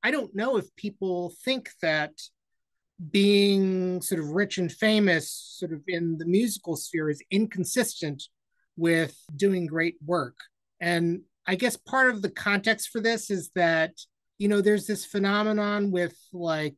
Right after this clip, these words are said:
Pitchfork and, and other sort of large music outlets where they just don't write bad reviews of everything.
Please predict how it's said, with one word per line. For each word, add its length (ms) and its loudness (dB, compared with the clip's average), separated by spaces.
Pitchfork 680 -4
and, 220 2
and 340 6
other 380 2
sort 220 -8
of 60 -10
large 680 2
music 440 0
outlets 480 -4
where 180 -2
they 240 0
just 380 -8
don't 300 0
write 360 -4
bad 240 0
reviews 360 -4
of 100 -4
everything. 640 0